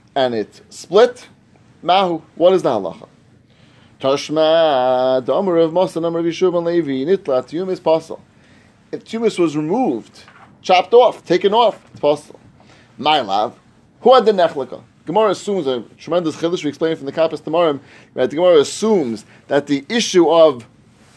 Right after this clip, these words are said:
nechlaka tiyumis is al, is al hadar. And therefore the Gemara is saying, if nechlaka tiyumis, which is a clean cut, is going to be pasul,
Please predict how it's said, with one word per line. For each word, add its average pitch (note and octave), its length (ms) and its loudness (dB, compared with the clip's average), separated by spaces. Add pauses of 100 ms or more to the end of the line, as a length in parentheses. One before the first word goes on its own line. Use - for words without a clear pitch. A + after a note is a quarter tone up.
(460)
nechlaka E3+ 460 -2
tiyumis E3+ 260 0
is C#3 140 -2
al, C#3 140 4
is - 400 -10
al D3 200 4
hadar. E3 420 2 (640)
And C#3+ 100 -8
therefore F#3 160 -2
the F#3 60 2
Gemara F#3 260 4
is F3+ 100 0
saying, F3+ 460 2 (300)
if F3 120 0
nechlaka G3 580 0
tiyumis, F3 320 -4
which E3 100 -2
is D3+ 60 -10
a E3+ 80 -4
clean F#3 420 -4
cut, - 540 -2 (360)
is D#3 140 0
going F3+ 240 4
to F#3+ 80 -6
be F3+ 140 -2
pasul, E3+ 840 2